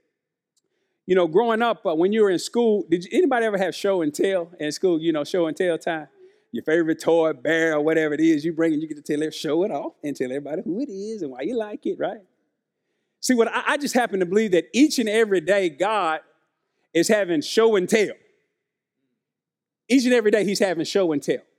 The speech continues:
What he's desiring to do is to show who he is, his goodness, his grace through your life, and tell by way of these here, by way of the circumstances, who he is and what he is desiring to do in other people's lives.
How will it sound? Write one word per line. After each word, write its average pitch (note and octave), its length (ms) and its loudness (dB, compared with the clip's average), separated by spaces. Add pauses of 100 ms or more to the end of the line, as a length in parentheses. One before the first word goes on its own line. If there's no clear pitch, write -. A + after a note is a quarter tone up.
(800)
What G3 160 4
he's A#3 220 2
desiring A3 540 2
to G#3 140 2
do G#3+ 400 2 (520)
is A#3+ 220 2
to G#3+ 200 2
show A#3 600 0 (440)
who C4 200 6
he B3 400 4
is, A#3 140 -2
his B3 240 2
goodness, B3 420 2 (160)
his A#3+ 260 2
grace A#3 340 2 (300)
through B3+ 140 6
your A#3 220 6
life, A3 300 -2 (280)
and G#3 360 0
tell C#4+ 460 2 (340)
by F#3+ 180 0
way A3 160 6
of G#3 60 6
these B3 220 4
here, B3 300 2 (260)
by G3 140 0
way A3 140 4
of - 20 2
the A3 80 4
circumstances, G#3 680 0 (240)
who B3 200 6
he B3 240 4
is A#3 140 4
and F#3 100 4
what A3 140 4
he A3+ 100 0
is F#3+ 80 -2
desiring G3 340 0
to F#3 120 -4
do G#3+ 320 0 (160)
in G3+ 140 0
other F#3 200 2
people's D#3 300 -2
lives. - 540 -4